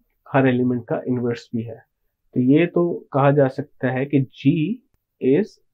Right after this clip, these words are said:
a group। अब ये check करते हैं कि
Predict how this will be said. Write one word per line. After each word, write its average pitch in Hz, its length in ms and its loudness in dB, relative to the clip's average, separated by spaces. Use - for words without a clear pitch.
a 120 180 0
group। 123 240 -2
अब 131 120 -2
ये 151 160 2
check 185 280 0
करते 175 260 -4
हैं 180 160 -4
कि 175 180 -6